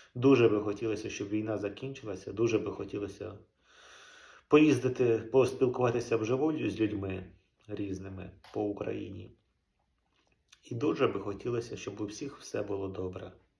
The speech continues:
чого я вам усім і бажаю. Хорошого серпня я вам бажаю. Е, я обожнюю серпень і вересень, це мої два улюблені місяці, тому що це сезон урожаїв,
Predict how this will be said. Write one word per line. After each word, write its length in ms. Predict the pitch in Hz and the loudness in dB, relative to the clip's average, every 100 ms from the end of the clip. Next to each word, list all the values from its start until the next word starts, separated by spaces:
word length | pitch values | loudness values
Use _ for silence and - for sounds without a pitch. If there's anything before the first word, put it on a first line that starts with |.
| - | -4
чого 280 | 117 113 | 0 2
я 120 | 135 117 | 4 2
вам 180 | 107 | 0
усім 260 | 95 92 104 | -4 -10 -8
і 60 | 101 | -6
бажаю. 540 | 98 90 92 90 95 - _ - - - - | -4 -4 -6 -8 -10 -18 _ -20 -20 -18 -2
Хорошого 580 | - 202 185 139 123 | 6 10 10 8 4
серпня 580 | 120 - 202 208 - 170 | 4 6 8 8 4 -2
я 120 | 170 | 2
вам 200 | 165 156 | 2 2
бажаю. 600 | 139 143 131 135 127 123 123 - - - - - - - - - - - - | 2 2 4 4 4 0 -6 -18 -20 -20 -20 -20 -20 -20 -20 -20 -20 -14 -4
Е, 500 | 120 110 104 101 101 - - - | -2 -2 -4 -6 -10 -16 -20 6
я 300 | 151 160 117 | 12 12 12
обожнюю 720 | 139 127 143 156 147 147 143 | 10 8 10 8 6 2 0
серпень 500 | 127 139 131 127 120 | 6 8 8 4 2
і 80 | 131 | 2
вересень, 520 | 113 117 113 - 104 | 4 6 4 0 -6
це 120 | 104 120 | -2 -2
мої 240 | 104 101 | 0 0
два 200 | 101 113 | 6 8
улюблені 460 | 104 101 104 98 98 | 8 4 2 0 -4
місяці, 460 | 95 98 98 165 | -6 -8 -2 0
тому 300 | 151 117 104 | 2 0 -2
що 280 | 104 - 101 - - - - - _ _ _ _ | -6 -6 -10 -12 -20 -20 -20 -20 _ _ _ _
це 200 | - 117 | 4 4
сезон 460 | 101 117 113 107 - | 6 6 6 2 6
урожаїв, 840 | 175 156 117 98 101 101 117 147 | 10 12 12 10 8 6 6 4